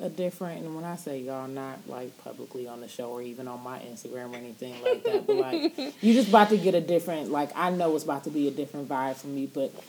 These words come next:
Speaker 1: even within literally the last week, my approach has been different because, um, <clears throat>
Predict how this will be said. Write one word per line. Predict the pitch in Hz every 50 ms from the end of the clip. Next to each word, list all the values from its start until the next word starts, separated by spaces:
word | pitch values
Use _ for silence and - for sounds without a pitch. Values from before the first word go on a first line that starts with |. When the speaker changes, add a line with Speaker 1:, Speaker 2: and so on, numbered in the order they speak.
| - - - -
Speaker 1:
even | 185 208 208 202 202 202
within | 180 180 165 175 - - 170 165 156 151 151 151 156
literally | 165 160 170 175 170 175 165 160
the | 143 151 143
last | 151 147 143 143 143 143 143 143 - -
week, | 143 139 139 143 147 147 160 185 - - - - -
my | 143 147 151 147 139 135
approach | - - - - 190 175 170 - -
has | - 165 151 143
been | 147 147 147 143 143
different | 143 143 135 - 139 107 135
because, | 147 139 143 - 180 147 143 143 143 143 139 139 - - - - - - - - - - - - -
um, | - 156 147 135 127 120 120 95 90 - - - - - - -
<clears throat> | 285 277 - - - 285 285 269 247 208 165 -